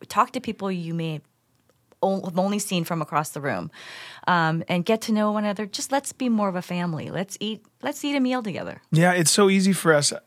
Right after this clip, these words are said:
Speaker 2: to get into just rush mode,
Speaker 1: Mm-hmm.
Speaker 2: right? We rush to church, we sit in our chair, we're with the people we came with, or maybe we're by ourselves, and then we rush out to the next thing.
Speaker 1: Mm-hmm.
Speaker 2: And so we just wanna encourage everyone to slow down,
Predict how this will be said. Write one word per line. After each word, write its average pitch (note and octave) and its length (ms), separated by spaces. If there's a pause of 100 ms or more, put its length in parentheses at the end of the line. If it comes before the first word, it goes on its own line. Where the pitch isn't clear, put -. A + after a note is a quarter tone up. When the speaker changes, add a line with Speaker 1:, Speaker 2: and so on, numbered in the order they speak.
Speaker 2:
to - 140
get D#3 300
into D3 540 (720)
just D#3 240
rush D3 420
mode, D#3 340 (180)
Speaker 1:
Mm-hmm. D#3 180
Speaker 2:
right? D#3+ 220
We D3 100
rush F3 360
to G3+ 100
church, E3 520 (540)
we D3+ 80
sit F3 220
in F3+ 100
our E3+ 100
chair, D3 540 (400)
we're D#3 140
with F3+ 240
the G3 80
people F3+ 280
we D#3 120
came A3 280
with, G3+ 240
or D#3 60
maybe E3+ 220
we're E3 160
by C#3+ 220
ourselves, F3 680 (340)
and D#3 140
then E3+ 160
we E3 160
rush D#3 360
out C3+ 260
to E3 120
the C#3+ 100
next C#3+ 260
thing. E3 300 (200)
Speaker 1:
Mm-hmm. E3 180
Speaker 2:
And D#3+ 160
so D#3+ 140
we E3 100
just G3 160
wanna D#3+ 380
encourage D#3 360
everyone C#3+ 260
to D3 80
slow F3+ 420
down, D3 460